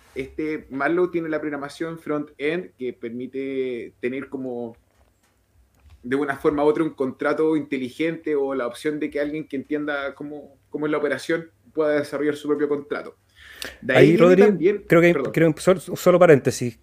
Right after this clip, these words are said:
Speaker 2: para también, eh, aprovechar de tirar conceptos, que front-end, cuando nosotros hablamos de front-end, que en inglés es como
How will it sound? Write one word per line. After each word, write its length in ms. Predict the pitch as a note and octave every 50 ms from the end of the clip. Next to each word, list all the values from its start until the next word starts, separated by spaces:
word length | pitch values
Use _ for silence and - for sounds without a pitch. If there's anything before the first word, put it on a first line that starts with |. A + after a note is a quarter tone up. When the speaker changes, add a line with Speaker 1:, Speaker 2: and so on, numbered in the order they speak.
| _ - -
Speaker 2:
para 180 | - B2+ B2+
también, 260 | C3 C3+ C#3 D3 D3
eh, 180 | D3+ D#3 D3 C#3
aprovechar 420 | C3 C3 C#3+ C3+ C3 - D3 C#3+
de 160 | C3+ C#3+ C#3 C3+
tirar 240 | - C3+ D3 C#3
conceptos, 540 | - C#3+ C3 - - D3 - - - A#2 -
que 200 | - - A#2+ A#2
front-end, 680 | - - - D3+ D#3 D#3 - F3 F3 E3+ F#3 F#3 -
cuando 220 | _ - C3 B2+ B2
nosotros 260 | B2 - D#3 D3 D3
hablamos 280 | C#3+ C#3+ D3+ D3+ D3+ D3
de 80 | C#3+
front-end, 600 | C#3+ - D#3+ D3+ D3+ - D#3+ D#3 D3+ C#3+ D#3+ F#3+ - - _
que 120 | - B2
en 200 | A#2+ A#2 A#2+ A#2+
inglés 380 | A#2+ B2 A#2+ A#2+ C3+ C#3 C#3 C3
es 60 | -
como 460 | - C3+ C3 B2 A#2+ A#2+ A#2 A2+